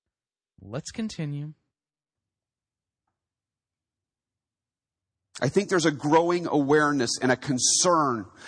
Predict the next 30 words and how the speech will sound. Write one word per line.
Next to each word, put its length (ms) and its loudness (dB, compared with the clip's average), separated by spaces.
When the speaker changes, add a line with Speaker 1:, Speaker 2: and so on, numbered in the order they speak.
Speaker 2:
that 100 -2
we 280 0
have 380 2
domesticated 1040 0
the 80 0
gospel. 600 -2
Domestication. 840 0
Do 60 -4
you 60 2
know 60 2
what 80 -2
this 160 -4
word 180 0
means, 400 0
to 100 -4
domesticate 680 2
something? 200 0
Speaker 1:
So 260 -6
he's 280 -4
making 360 -4
an 80 -4
appeal 480 -6
from 500 -6
subjective 680 -6
feeling. 360 -8
There's 220 0
this 200 0
concern, 760 -4
there's 200 -2
this 160 -4